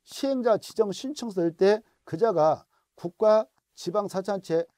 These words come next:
공공기관, 뭐 지방공사, 지방공단, 한국토용사, 이네들이 바로, 어,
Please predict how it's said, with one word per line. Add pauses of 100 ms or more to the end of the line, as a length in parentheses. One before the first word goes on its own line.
(180)
공공기관, (140)
뭐
지방공사,
지방공단, (200)
한국토용사, (260)
이네들이 (200)
바로, (240)
어,